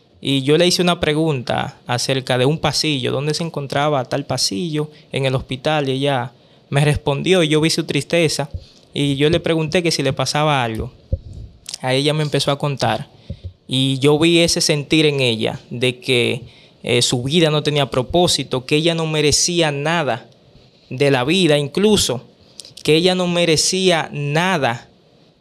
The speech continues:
de Dios, que ella no mere-, no merecía nada de nadie,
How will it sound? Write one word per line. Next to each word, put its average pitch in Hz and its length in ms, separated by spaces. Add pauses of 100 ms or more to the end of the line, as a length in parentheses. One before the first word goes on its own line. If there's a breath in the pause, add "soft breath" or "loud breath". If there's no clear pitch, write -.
(180)
de 131 260
Dios, 156 640 (120)
que - 80
ella 156 120
no 165 100
mere-, 151 360
no 156 240
merecía 160 540
nada 156 320
de 147 100
nadie, 131 480